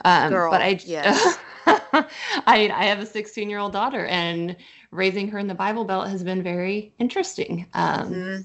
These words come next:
Speaker 1: again, we could do a whole podcast, but I think that's such a good point that you're bringing up with that message that we're sending, sending our girls. So at that
Speaker 2: Yeah.
Speaker 1: time,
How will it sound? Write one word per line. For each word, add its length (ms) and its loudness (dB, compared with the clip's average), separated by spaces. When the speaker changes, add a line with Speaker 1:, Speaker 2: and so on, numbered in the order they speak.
Speaker 1:
again, 480 0
we 60 -2
could 140 -4
do 100 -4
a 40 -2
whole 160 -4
podcast, 500 -8
but 100 0
I 100 4
think 240 -2
that's 200 -4
such 220 -4
a 60 -4
good 200 -6
point 260 -6
that 100 -10
you're 120 -2
bringing 440 -4
up 220 -2
with 160 -6
that 180 -6
message 400 -8
that 100 -10
we're 140 -6
sending, 480 -8
sending 380 6
our 140 0
girls. 380 -6
So 640 2
at 160 -2
that 300 6
Speaker 2:
Yeah. 60 -12
Speaker 1:
time, 400 -2